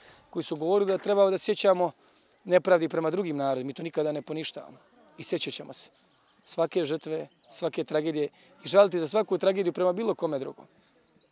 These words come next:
I lično kao gradonačelnik čestitam i sve praznike i poštujem sve žrtve. Ali danas svijet nije slušao ovom, ignoriše ono što se dešava našem narodu. Ali ovdje smo bili mi zbog sebe. Bili smo da se prisjetimo ono što smo prošli, bili smo zbog nas samih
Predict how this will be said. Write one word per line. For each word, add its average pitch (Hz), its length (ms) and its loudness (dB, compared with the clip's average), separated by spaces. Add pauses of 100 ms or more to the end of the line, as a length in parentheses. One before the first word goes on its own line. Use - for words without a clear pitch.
(140)
I - 60 -10
lično 147 260 -4
kao 135 180 -4
gradonačelnik 135 720 -6 (320)
čestitam 139 460 -4
i 123 40 -6
sve 160 180 -2
praznike 139 720 -2
i 135 120 -10 (340)
poštujem 170 320 0
sve 196 180 -2
žrtve. 139 360 -6 (560)
Ali 135 160 -4
danas 147 260 0
svijet 165 260 -2
nije 165 200 -4
slušao 131 420 -4
ovom, 127 260 -12 (280)
ignoriše 139 580 -6 (320)
ono 151 220 -2
što 131 120 -6
se 135 120 -6
dešava 127 420 -2 (340)
našem 143 280 -4
narodu. 123 380 -10
Ali 170 100 0
ovdje 220 160 0
smo 214 120 -2
bili 202 200 2
mi 190 140 0
zbog 139 220 -2
sebe. 139 200 -8 (600)
Bili 160 160 -2
smo 156 100 -2
da 131 60 -4
se 131 140 -4
prisjetimo 143 420 -4
ono 131 120 -4
što 131 120 -8
smo 131 140 -12
prošli, 165 400 0 (420)
bili 196 240 0
smo 185 220 -2
zbog 170 180 -2
nas 202 220 2
samih 190 480 2